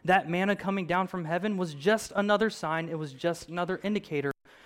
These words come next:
pointing to the true bread from heaven. They continue on, and in response to this, you think by this point it's like, "Oh man, they, they definitely have to get it by now, right?" But they don't.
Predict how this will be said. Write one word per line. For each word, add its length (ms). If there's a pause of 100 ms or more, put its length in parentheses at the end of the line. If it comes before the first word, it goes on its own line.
(200)
pointing 420
to 100
the 120
true 380
bread 340
from 220
heaven. 340 (1080)
They 120
continue 520
on, 260 (180)
and 360 (520)
in 160
response 480
to 40
this, 320
you 80
think 220
by 140
this 180
point 240
it's 80
like, 120
"Oh 140
man, 220
they, 140
they 180
definitely 400
have 200
to 60
get 160
it 140
by 120
now, 360 (100)
right?" 280 (360)
But 280
they 120
don't. 300